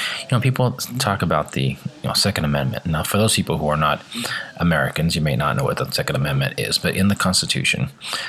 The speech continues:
the Second Amendment to our Constitution says that we have the right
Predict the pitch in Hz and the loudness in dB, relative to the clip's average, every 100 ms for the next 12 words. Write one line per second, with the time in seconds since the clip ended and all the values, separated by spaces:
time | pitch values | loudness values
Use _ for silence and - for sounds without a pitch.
0 | - - - 104 107 92 82 67 - - | -8 -2 0 2 4 4 2 0 0 0
1 | - 82 80 - - - - 65 64 62 | 2 2 0 -2 -2 -2 -2 -2 0 0
2 | 65 - 60 87 98 92 - 62 55 - | 0 0 -2 0 0 0 0 0 -2 -6
3 | - - - - - - - - - - | -12 -12 -10 -10 -12 -14 -12 -12 -6 -2
4 | 80 87 95 - - - | 0 2 2 0 -2 -6